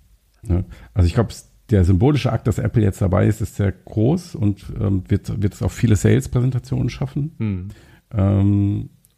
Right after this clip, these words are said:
Speaker 1: und jetzt muss man, aber es gibt eine gewisse Skepsis jetzt zu sehen, äh, wie App-, wie bringt Apple das Teil wirklich in den Markt.
Speaker 2: Hm. Meinst du, dass jetzt, wo es dann darauf zuläuft, dass wir halt wirklich nur noch die, <laughs> nur noch zwei, zwei Riesen erstmal in dem Markt haben, also Meta, die halt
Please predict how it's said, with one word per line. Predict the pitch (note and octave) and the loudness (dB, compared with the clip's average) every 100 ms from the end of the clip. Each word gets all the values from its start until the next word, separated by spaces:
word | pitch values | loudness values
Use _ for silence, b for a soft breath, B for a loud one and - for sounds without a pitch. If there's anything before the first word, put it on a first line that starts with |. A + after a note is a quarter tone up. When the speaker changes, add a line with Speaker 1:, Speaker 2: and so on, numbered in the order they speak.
| _ - | _ -4
Speaker 1:
und | G2+ F#2+ | 0 2
jetzt | G2+ | 2
muss | A#2 F#2+ | 2 4
man, | G2+ G2 G2 - | 4 4 2 -2
aber | F#2+ F#2+ | 2 4
es | G2 | 4
gibt | A2 - | 0 2
eine | G#2+ | 2
gewisse | G2 G#2 F#2+ | 2 0 -4
Skepsis | - G#2+ - F#2+ - | -2 -2 0 -6 -2
jetzt | - F#2 - - - | 0 0 -2 -20 -4
zu | G2 | 0
sehen, | F2+ F#2 F#2 F#2 F#2 | 2 4 4 0 0
äh, | F#2 | -2
wie | F#2 | 0
App-, | E2+ F#2+ - | -2 -2 0
wie | G#2 | 0
bringt | - G2+ | 0 -2
Apple | F#2+ F#2+ | -2 -4
das | F#2 E2+ | -4 -4
Teil | F#2+ F2+ | -2 -2
wirklich | F2+ - | -4 -6
in | - | -6
den | F2+ | -4
Markt. | F2+ F2 - _ | -4 -8 -10 _
Speaker 2:
Hm. | G#2+ F#2+ F2 _ B B B B B | -6 -6 -8 _ B B B B B
Meinst | - G2+ - | -6 -4 -2
du, | A2+ | 0
dass | G#2+ F#2+ - - B B | 0 0 -4 -10 B B
jetzt, | - A2 - | -2 -2 0
wo | A2 | -2
es | G2 | -2
dann | - A2 | -2 0
darauf | G#2+ G#2 G#2 - | 2 2 0 -4
zuläuft, | - B2+ B2 A2+ - | -4 0 2 2 0
dass | A2 A2 | -4 0
wir | G#2 | 0
halt | G2 F#2+ | 0 0
wirklich | G#2 A2+ G2+ | -2 -2 -2
nur | A2+ | -2
noch | A#2 A2 | 0 -2
die, | - G#2+ G2+ G2+ - B B | -4 -4 -2 -4 -10 B B
<laughs> | B B B C#3+ | B B B -4
nur | C#3 C3+ | -2 -2
noch | A#2+ | -2
zwei, | - G2 A2 A#2+ | -2 0 2 0
zwei | - G#2+ A2 | 0 0 2
Riesen | A2 C3+ D3+ D3+ | 0 0 0 -2
erstmal | C#3 A#2 A#2 C3 A#2+ | 0 -2 -2 0 -2
in | - A#2+ | 0 0
dem | A#2 G#2+ | 0 0
Markt | G2+ B2+ - | -2 -2 0
haben, | A2 | 0
also | F#2+ G2+ | 0 0
Meta, | G2+ A2 A#2 | 0 2 0
die | G2+ F#2 | 0 0
halt | G2+ - | -2 -6